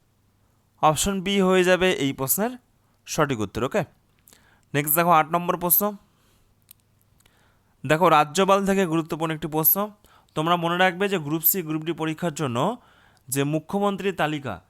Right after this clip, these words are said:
এবং রাজ্যপালের তালিকা, এগুলো কিন্তু পড়তে হবে, কারণ এগুলো থেকে কিন্তু পরীক্ষায় প্রশ্ন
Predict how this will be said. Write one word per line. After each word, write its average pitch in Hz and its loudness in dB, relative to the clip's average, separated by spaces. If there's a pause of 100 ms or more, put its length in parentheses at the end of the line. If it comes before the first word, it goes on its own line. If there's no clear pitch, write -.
(320)
এবং 143 -8 (120)
রাজ্যপালের 160 0
তালিকা, 107 -6 (220)
এগুলো 139 -6
কিন্তু 156 -8
পড়তে 143 -4
হবে, 165 -4 (100)
কারণ 147 -2
এগুলো 135 -2
থেকে 147 -6
কিন্তু 143 -6 (100)
পরীক্ষায় 135 -6 (440)
প্রশ্ন 156 0